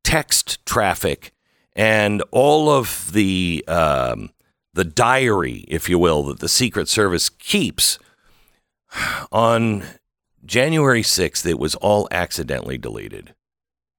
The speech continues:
Damn it! Did I push delete? I didn't mean to do that. I deleted all of it? Ah, crap.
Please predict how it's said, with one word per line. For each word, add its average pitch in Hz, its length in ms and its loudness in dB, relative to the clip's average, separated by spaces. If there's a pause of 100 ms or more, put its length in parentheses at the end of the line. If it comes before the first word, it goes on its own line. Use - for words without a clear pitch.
(120)
Damn 185 320 0
it! - 340 -4 (1300)
Did 131 140 2
I 180 160 0
push 160 320 -2
delete? 101 480 -2
I 165 180 2
didn't 98 320 -2
mean 87 220 -4
to 76 100 -10
do 78 280 -14
that. 95 460 -2
I 135 140 0
deleted 127 460 0
all 143 420 2
of 143 80 -2
it? 180 300 0 (100)
Ah, 87 560 0
crap. 55 380 -8